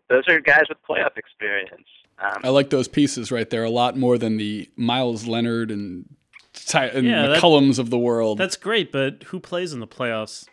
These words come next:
Speaker 3: The, uh, the, your seventh, eighth, ninth man or your top guys?
Speaker 1: Okay, well, who's the best player in the series?
Speaker 3: I mean, that's true, but who's the guy? Who's the team that shut down the best player last year?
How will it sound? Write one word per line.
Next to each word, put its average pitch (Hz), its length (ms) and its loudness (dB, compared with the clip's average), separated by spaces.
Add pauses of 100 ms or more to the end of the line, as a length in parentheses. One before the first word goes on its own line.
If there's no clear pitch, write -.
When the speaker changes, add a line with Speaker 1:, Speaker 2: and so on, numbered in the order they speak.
(140)
Speaker 3:
The, 131 220 -2
uh, 123 280 -2 (100)
the, 123 180 -4
your 123 180 -4
seventh, 131 400 -2
eighth, 135 180 -2
ninth 135 300 -2
man 185 240 -6
or 147 80 -4
your 143 140 -6
top 165 280 -10
guys? 104 340 -10 (800)
Speaker 1:
Okay, 233 280 2
well, 170 200 8
who's 190 180 4
the 190 80 0
best 196 200 6
player 185 200 6
in 185 60 -2
the 180 160 -8
series? 123 280 0 (960)
Speaker 3:
I 175 80 -4
mean, 156 120 4
that's 165 300 2
true, 135 260 4
but 123 160 0
who's 143 240 -2
the 147 100 0
guy? 135 200 4
Who's 147 260 2
the 156 80 -6
team 147 300 -2
that 120 140 -2
shut - 320 -2
down 135 260 -2
the 110 60 -10
best 104 280 -8
player 107 260 -6
last 104 380 -12
year? 101 200 -14